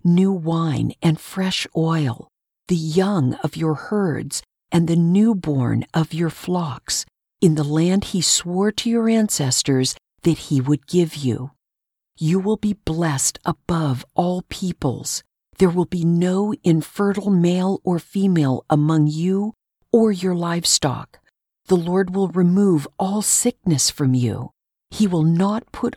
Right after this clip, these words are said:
on you all the terrible diseases of Egypt that you know about, but he will inflict them on all who hate you. You must destroy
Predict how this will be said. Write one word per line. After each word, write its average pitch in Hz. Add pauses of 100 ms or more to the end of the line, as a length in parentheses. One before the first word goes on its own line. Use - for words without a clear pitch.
on 175
you 131 (280)
all 175
the 214
terrible 190
diseases 180
of 156 (100)
Egypt 180 (300)
that 151
you 156
know 185
about, - (440)
but 147
he 180
will 147
inflict 139
them 120 (260)
on 147
all 127
who 156
hate 185
you. 110 (460)
You 151
must 151 (140)
destroy 147